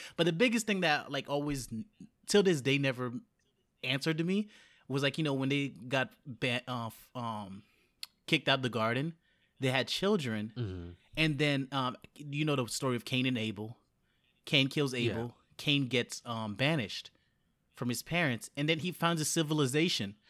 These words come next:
Speaker 1: I was like, "Oh, wait, what? What you mean he found his wife in a civilization?" <laughs> Like, I thought it was just them. So, like, stuff like that. Um, so now I'm more in the fence of, like,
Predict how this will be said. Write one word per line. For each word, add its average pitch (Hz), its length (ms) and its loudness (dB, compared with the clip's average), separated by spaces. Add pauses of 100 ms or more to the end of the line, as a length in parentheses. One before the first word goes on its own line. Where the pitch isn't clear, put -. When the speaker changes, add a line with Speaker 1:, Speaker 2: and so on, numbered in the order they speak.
(160)
Speaker 1:
I 170 40 2
was 170 60 2
like, 160 160 2
"Oh, 180 120 6
wait, 180 220 8
what? 311 320 8 (1300)
What 220 180 2
you 277 60 6
mean 294 200 6
he 240 180 6
found 208 360 4
his 175 160 8
wife 151 300 6
in 160 80 2
a 147 40 0
civilization?" 135 840 -2
<laughs> - 60 -20 (720)
Like, 214 640 10 (280)
I 208 80 10
thought 262 200 10
it 269 40 10
was 262 120 8
just 233 220 4
them. 247 420 4
So, 143 480 -2
like, 175 160 -2
stuff 226 220 0
like 156 180 2
that. 120 260 0
Um, 123 380 -2
so 165 160 2
now 190 240 4
I'm 208 80 4
more 170 180 2
in 160 60 0
the 147 80 -2
fence 139 320 -6
of, 123 180 -4
like, 110 220 -8